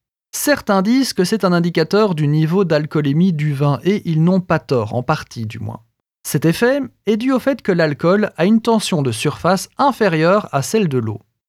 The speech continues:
La tension de surface, c'est le phénomène qui arrondit les gouttes, les bulles,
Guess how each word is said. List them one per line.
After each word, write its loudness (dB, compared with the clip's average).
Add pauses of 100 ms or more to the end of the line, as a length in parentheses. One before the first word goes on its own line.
(160)
La 0
tension 0
de 2
surface, 0
c'est -2
le 0
phénomène 2
qui -4
arrondit 0
les 2
gouttes, -6
les 0
bulles, 2